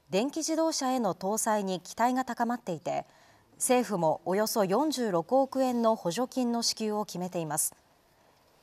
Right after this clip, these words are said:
エーピービーは日産自動車で車載電池システムを開発した堀江秀明氏が二千十八年に独立し創業しましたが、事業化を急ぐ一部の株主らとの間で対立が深まり、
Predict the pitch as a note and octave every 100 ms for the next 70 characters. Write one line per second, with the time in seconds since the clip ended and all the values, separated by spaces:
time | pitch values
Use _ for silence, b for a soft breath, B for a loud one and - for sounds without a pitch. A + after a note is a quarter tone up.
0 | - G#3 A3 B3 A#3+ A#3 G3 D3+ C#3+ B
1 | - F#3+ - C#4+ D4 C#4 D4 D4 B3 F#3
2 | D#3+ - - F#3+ F#3 D4+ D#4 D4+ D4 C#4+
3 | C#4+ D4+ - B3 G3+ D3+ G3 G#3+ G#3+ G3+
4 | F#3+ - E3+ E3 B B - F#3+ C#4 D4+
5 | - A3 D4+ C#4+ - - D#3+ D3+ - _
6 | - F3+ D4 C#4 F#3 E3 A3 C4 - C4+
7 | B3 F#3+ C#3 - A3+ A3+ - - G#3 F3
8 | F#3+ A3 A#3 A#3 A3 A3 - D#3+ D3 -
9 | B B B B B D3 F3+ A3+ B3+ B3+
10 | B3 B3 A#3 C4 G3+ D#3 - F3 - C#4+
11 | D4+ G#3+ - F3 B3 C4+ - G#3+ G#3+ F#3
12 | D3+ E3+ F3+ E3+ D#3+ - F3 A#3 A#3 A3+
13 | G#3+ - G#3 G3+ D3+